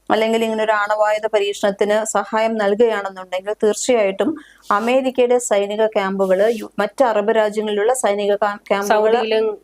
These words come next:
Speaker 1: സൗദിയിലും,
Speaker 2: ആ,
Speaker 1: ആ, ഒക്കെ ഉള്ള സൈനിക
Speaker 2: കുവൈറ്റിലും ഒക്കെ
Speaker 1: ക്യാമ്പുകള്,
Speaker 2: ഉള്ള
Speaker 1: ആ, ആക്രമിക്കും എന്നുള്ള ഒരു വ്യക്തമായ നീക്കം തന്നെ,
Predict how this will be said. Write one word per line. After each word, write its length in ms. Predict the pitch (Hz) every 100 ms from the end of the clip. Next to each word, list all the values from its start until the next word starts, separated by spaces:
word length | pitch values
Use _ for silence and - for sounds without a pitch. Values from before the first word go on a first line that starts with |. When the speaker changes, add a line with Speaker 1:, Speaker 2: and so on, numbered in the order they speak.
| - -
Speaker 1:
സൗദിയിലും, 520 | 226 214 208 220 208
Speaker 2:
ആ, 200 | 185 214
Speaker 1:
ആ, 140 | 214
ഒക്കെ 140 | 214 220
ഉള്ള 240 | 208 214
സൈനിക 340 | 240 220 202 196
Speaker 2:
കുവൈറ്റിലും 320 | 202 202 196
ഒക്കെ 40 |
Speaker 1:
ക്യാമ്പുകള്, 380 | 196 202 202 202
Speaker 2:
ഉള്ള 120 | 180
Speaker 1:
ആ, 300 | 240 269 220
ആക്രമിക്കും 800 | 208 196 190 196 214 214 202 226 220
എന്നുള്ള 320 | 196 196 202
ഒരു 100 | 202
വ്യക്തമായ 760 | 202 - - 247 247 247 254 - 202
നീക്കം 540 | 202 208 - 240 226
തന്നെ, 280 | 190 202